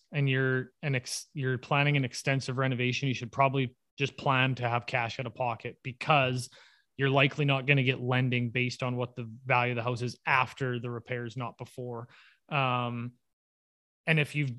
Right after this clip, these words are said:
only been in a house for three years and you don't have, you're gonna have equity, but if you put five percent down three years ago, you likely aren't gonna have the, whatever, twenty to thirty percent equity that you would re-,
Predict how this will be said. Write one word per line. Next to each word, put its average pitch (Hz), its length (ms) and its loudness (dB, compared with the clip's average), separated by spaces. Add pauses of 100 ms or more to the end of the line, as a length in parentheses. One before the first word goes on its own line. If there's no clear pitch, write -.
only 147 200 4
been 139 140 4
in 131 60 4
a 131 40 0
house 139 200 4
for 147 200 0
three 151 260 -2
years 143 320 2
and 143 80 0
you 139 60 2
don't 135 220 0
have, 147 440 2
you're 165 160 0
gonna 175 140 4
have 127 200 0
equity, 143 400 2
but 143 200 0
if 131 160 -4
you 135 40 -8
put 156 200 -6
five 143 300 0
percent 139 340 -4
down 131 380 0 (380)
three 151 200 0
years 143 280 0
ago, 127 460 -4 (280)
you 139 180 -4
likely 143 400 0
aren't 135 180 -6
gonna 131 160 -4
have 127 320 -2
the, 123 280 -2 (440)
whatever, 113 320 -10
twenty 151 340 2
to 131 80 0
thirty 135 300 0
percent 131 400 -4
equity 127 580 -4 (260)
that 135 180 -2
you 135 140 -4
would 127 100 -4 (220)
re-, 147 280 -4